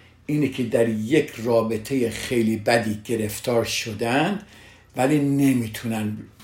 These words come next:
بیان بیرون. چرا؟ چون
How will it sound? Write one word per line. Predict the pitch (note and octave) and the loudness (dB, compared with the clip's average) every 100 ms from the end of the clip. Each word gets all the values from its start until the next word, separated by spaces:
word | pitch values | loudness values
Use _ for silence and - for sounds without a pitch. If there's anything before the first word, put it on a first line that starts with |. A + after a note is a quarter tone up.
| - D#3+ | -20 -8
بیان | C#3+ C3+ B2 | 0 0 2
بیرون. | A#2 A#2 A#2 A#2 - - - _ _ | 0 0 -2 -6 -12 -20 -20 _ _
چرا؟ | - D#3 F3 F#3 - - | 0 6 6 6 -2 -10
چون | - C#3 C3 | -4 -2 -4